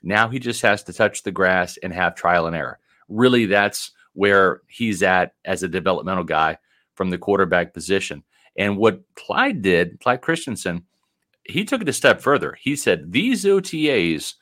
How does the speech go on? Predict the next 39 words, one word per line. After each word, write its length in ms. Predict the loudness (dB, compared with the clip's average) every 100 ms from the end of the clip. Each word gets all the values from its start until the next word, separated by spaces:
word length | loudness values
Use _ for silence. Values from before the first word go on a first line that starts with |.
| _ _ _ -4
are 100 | -2
gonna 180 | 0 -2
be 140 | -2
really 420 | -4 0 0 2 0
important 440 | 2 2 2 0
for 100 | -6
Kyle, 460 | -6 -4 -4 -6 -6
an 100 | -4
assessment. 680 | -2 -2 -2 -2 -6 -16 _ -8
It 80 |
won't 240 | -2 -2 0
make 200 | -2 -2
him 140 | -2
or 40 | 2
break 280 | 2 2
him, 240 | 0 -4 -8 _ _ _ _ _ _ _ _
but 140 | -2 0
it 100 | 2
will 100 | 2
be 180 | 2 2
an 80 | 0
assessment. 640 | -2 2 2 2 -10 -14 _ _ _
Here's 540 | -8 -2 2 0 -2
where 260 | 2 4 4
we 180 | 2 0
are. 400 | 4 2 0 -12 _ _ _ _ _
Here's 360 | -4 0 0 2
how 160 | 2
far 480 | 4 6 6 6 2 _ _ -8
we 200 | -2 2
are 280 | 4 6 4
from 220 | 2 0
getting 320 | 2 2 -2
to 100 | -4
where 240 | 0 2 2
we 140 | -2
need 220 | -4 -6 -10
to 60 |
go." 420 | -4 2 2 0